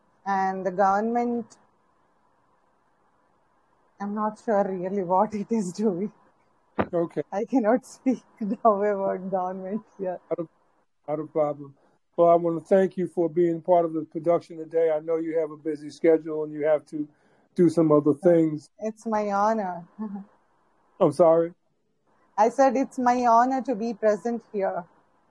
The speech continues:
Speaker 2: Excellent. Thanks, you. It's, it's an honor for us to have you. And I'm glad you had a chance to interact with, with Sid. Sid, you want to give us an update of what's happening in Moscow?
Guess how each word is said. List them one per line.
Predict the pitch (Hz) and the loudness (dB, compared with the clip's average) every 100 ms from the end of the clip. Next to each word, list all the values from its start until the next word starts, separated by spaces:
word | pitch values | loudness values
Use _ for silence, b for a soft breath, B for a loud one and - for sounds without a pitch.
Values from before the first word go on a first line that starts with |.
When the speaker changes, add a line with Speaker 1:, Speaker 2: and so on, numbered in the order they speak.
| _ _ _ _ _ _ - | _ _ _ _ _ _ -6
Speaker 2:
Excellent. | 160 156 - 135 131 127 - | -6 -6 -12 -10 -10 -12 -2
Thanks, | 156 139 - | 0 0 -4
you. | 147 135 | -6 -6
It's, | 135 | -6
it's | 220 156 | -6 -2
an | 175 | -2
honor | - 160 175 160 | 0 2 2 2
for | - 180 | -2 -2
us | 160 156 | -2 -2
to | 151 | -2
have | 156 160 151 | 2 2 2
you. | 143 135 135 _ _ _ | -4 -8 -12 _ _ _
And | 175 156 | -4 -2
I'm | 151 | -2
glad | 151 175 175 165 | 2 4 4 2
you | 156 | -2
had | 165 | -2
a | 151 | -4
chance | - 170 160 151 | -6 -4 -4 -4
to | 180 | -8
interact | 185 156 160 160 156 151 | -8 -8 -4 0 0 -2
with, | 156 147 - _ _ | -4 -6 -8 _ _
with | 156 147 | -8 -8
Sid. | - 190 175 160 139 - _ _ _ | -2 2 4 4 0 -8 _ _ _
Sid, | - - 196 165 | -6 2 4 4
you | 190 | 0
want | 196 190 | 2 0
to | |
give | 180 196 | -2 -2
us | 185 185 | -2 -4
an | 190 | 0
update | 190 - 185 175 | 0 0 -2 -2
of | |
what's | 170 160 | -4 0
happening | 185 180 180 170 | 0 0 -4 -6
in | 165 | -4
Moscow? | 175 180 175 190 170 | -4 -4 -2 -2 -2